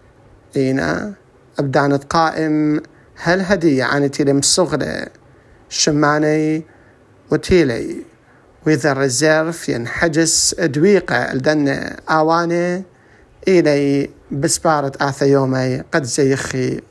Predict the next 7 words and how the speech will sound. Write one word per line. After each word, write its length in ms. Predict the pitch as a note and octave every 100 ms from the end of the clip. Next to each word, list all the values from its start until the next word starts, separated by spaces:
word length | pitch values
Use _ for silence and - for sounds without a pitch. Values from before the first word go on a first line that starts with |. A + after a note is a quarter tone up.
| -
ومقمي 640 | C#3+ C#3+ C#3 - E3 C#3
الخلولاني 840 | B2+ - C#3+ C3+ C3 B2+ B2+ B2+ -
بداهك 480 | C#3+ C#3+ C3 C#3 -
ما 100 | C#3
يوثى 320 | C3+ B2+ C3
ربثة 400 | D3+ A3 - A3 -
ناشي 580 | E3+ D3+ C3 C#3 C3+ B2+